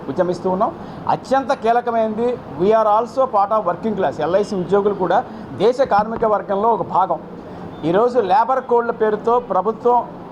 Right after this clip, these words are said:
ఇరవై తొమ్మిది న్యా-, న్యా-, చట్ట-, లేబర్ చట్టాలన్నీ కూడా నాలుగు కోడ్లుగా మార్చింది. ఇవన్నీ అమలు జరిగితే అసలు సంఘం పెట్టుకోవడానికి, సంఘం సమావేశాలు జరుపుకోవడానికి, స్ట్రైక్ చేయడానికి, రేపొద్దున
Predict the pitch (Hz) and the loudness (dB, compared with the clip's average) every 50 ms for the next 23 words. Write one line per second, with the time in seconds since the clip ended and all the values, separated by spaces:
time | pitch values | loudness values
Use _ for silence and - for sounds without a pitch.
0 | - - - - - - 131 160 190 208 226 233 - - 220 208 220 202 214 190 | -14 -14 -14 -14 -8 -4 0 0 2 2 2 0 0 0 -2 -2 -2 -2 -2 0
1 | 180 185 202 208 180 185 185 - 175 170 175 185 175 170 170 208 196 185 - 254 | 2 2 2 2 -2 -6 -10 -8 -4 0 0 2 0 0 0 -2 -2 0 0 0
2 | 226 202 185 202 208 233 233 175 220 208 208 - 220 214 208 196 196 220 208 208 | 2 4 4 2 2 0 -2 -2 -2 -2 0 0 0 2 0 0 -2 -2 -2 0
3 | 208 202 226 214 185 - - - 151 151 180 202 226 233 - - 208 208 208 208 | 2 4 4 4 2 0 -4 -4 -2 0 2 2 0 -2 -2 0 0 0 2 2
4 | 208 190 156 151 147 156 - - 139 117 117 - - - 156 156 175 180 220 254 | 2 2 2 0 0 -2 -2 -6 -10 -10 -10 -12 -8 -4 -2 0 0 0 2 2
5 | 269 247 226 233 240 233 208 233 220 226 214 220 240 247 233 196 - - - - | 2 2 2 2 0 2 2 2 2 0 2 2 4 4 4 4 0 -4 -10 -6
6 | - 175 180 196 214 208 202 - 156 170 190 214 220 208 220 208 185 208 220 214 | -4 -2 -2 0 -2 -2 -2 -2 0 0 2 2 2 2 0 0 0 0 0 2
7 | 214 214 208 - - 214 202 - - - - - - 160 170 196 233 240 - - | 0 0 -2 -4 -8 -10 -12 -12 -14 -16 -8 -4 -2 -2 0 2 2 0 0 0
8 | 165 180 202 226 226 214 220 226 226 220 214 214 208 - 185 202 208 214 208 202 | 0 2 2 2 2 2 2 0 0 0 0 -2 -2 -2 0 0 2 2 2 0
9 | 202 202 214 202 - - - - - - - 170 170 202 240 233 247 - - 254 | -2 -4 -8 -10 -10 -12 -12 -12 -12 -8 -2 0 2 2 2 0 -2 0 2 2
10 | 240 233 240 226 226 220 214 - 226 220 - - - - - - - 196 220 - | 4 4 2 2 0 -2 -6 -8 -10 -10 -10 -12 -12 -12 -6 0 2 2 2 2
11 | 214 220 208 247 262 269 254 214 | 0 0 2 2 2 2 2 0